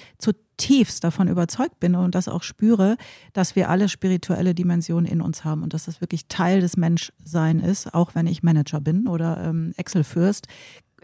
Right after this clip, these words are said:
kann ich, äh, bin ich eigentlich, äh, wie du sagst, mit dem Universum verbunden.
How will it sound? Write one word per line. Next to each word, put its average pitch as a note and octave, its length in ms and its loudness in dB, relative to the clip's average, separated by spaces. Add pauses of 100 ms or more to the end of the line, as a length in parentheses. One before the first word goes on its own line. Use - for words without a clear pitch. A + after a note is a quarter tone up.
(120)
kann G3+ 280 6
ich, - 400 -2
äh, E3+ 140 0
bin G3 180 4
ich E3+ 300 -4
eigentlich, F3 560 -2
äh, E3 260 -4 (380)
wie F3 260 -8
du F3+ 100 0
sagst, F3 300 -4
mit E3+ 120 -2
dem F3 120 0
Universum E3 460 0
verbunden. G#3+ 460 2